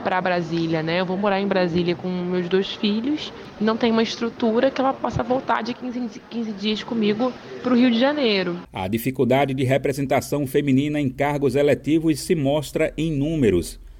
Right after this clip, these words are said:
Speaker 2: Mesmo sendo cinquenta e um por cento da população, nas eleições municipais de dois mil e vinte, o Brasil elegeu apenas doze por cento de prefeitas. O número de vereadoras eleitas foi de dezesseis por cento.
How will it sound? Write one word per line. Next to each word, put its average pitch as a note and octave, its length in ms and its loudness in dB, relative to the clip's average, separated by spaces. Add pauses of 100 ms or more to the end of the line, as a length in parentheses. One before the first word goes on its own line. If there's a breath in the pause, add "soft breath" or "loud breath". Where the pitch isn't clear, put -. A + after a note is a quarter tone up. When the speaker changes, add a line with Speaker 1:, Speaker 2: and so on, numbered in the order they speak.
(320 soft breath)
Speaker 2:
Mesmo F#3+ 400 4
sendo E3 320 -2
cinquenta D#3+ 540 0
e C#3 80 4
um C3 100 6
por C3 180 0
cento B2 240 0
da A2 140 2
população, A#2+ 760 0 (300 soft breath)
nas G2+ 240 -2
eleições D3+ 500 2
municipais C#3+ 640 0
de C3+ 80 -4
dois B2 240 2
mil D#3 200 4
e B2+ 40 4
vinte, E3 400 -2 (280 soft breath)
o G2+ 100 -4
Brasil A2+ 540 2
elegeu D#3 480 4
apenas D3+ 560 0
doze D#3 520 2
por G3 240 2
cento D#3 380 -2
de D3+ 100 0
prefeitas. D3 800 -2 (380 soft breath)
O G2+ 140 0
número D#3+ 320 4
de D3 100 2
vereadoras C3+ 640 4
eleitas C#3+ 540 2
foi D#3 200 0
de D3 120 -2
dezesseis D#3 680 0
por E3+ 200 -4
cento. C#3 520 -2